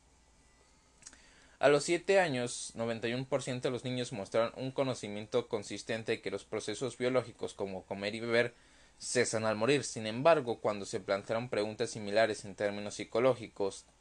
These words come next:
por ejemplo, "¿Todavía tiene hambre?", los niños de esta edad y los de, y los más jóvenes fueron menos conscientes.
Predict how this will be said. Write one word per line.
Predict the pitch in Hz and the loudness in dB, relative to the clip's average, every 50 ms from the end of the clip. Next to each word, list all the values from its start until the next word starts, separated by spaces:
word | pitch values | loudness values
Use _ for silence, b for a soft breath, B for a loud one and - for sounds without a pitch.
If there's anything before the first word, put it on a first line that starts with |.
| - - | -6 -2
por | 107 101 | -2 -2
ejemplo, | 101 113 104 98 107 92 | -2 -2 -6 -4 -4 -4
"¿Todavía | - - 104 107 104 | 0 2 4 4 2
tiene | - 120 117 120 123 | 2 -2 -4 -2 -2
hambre?", | 117 107 98 104 | -2 -2 0 -2
los | 101 92 95 - | -2 -2 -4 -6
niños | - 120 123 123 123 113 | -8 -6 -4 -4 -4 -4
de | 110 107 | -4 -6
esta | 104 - - | -6 -4 0
edad | 107 107 110 110 95 - - | 4 6 6 4 4 0 -8
y | - | -6
los | 104 101 95 - | -4 -4 -4 -2
de, | - 101 101 95 101 - _ _ _ b b b b b | -2 -2 -2 -2 -4 -10 _ _ _ b b b b b
y | b 127 | b 2
los | 123 120 139 | 2 2 4
más | 151 156 - - | 4 4 4 4
jóvenes | 156 147 139 123 117 117 - | 2 2 2 2 0 -2 -2
fueron | - 120 117 117 120 120 110 104 | 0 2 2 2 2 -2 -4 -4
menos | 113 107 107 107 107 - | -4 -4 -4 -4 -6 -6
conscientes. | - 117 110 - - 165 156 139 - - - - | -8 -8 -8 -6 -4 -4 -4 -4 -6 -10 -14 -14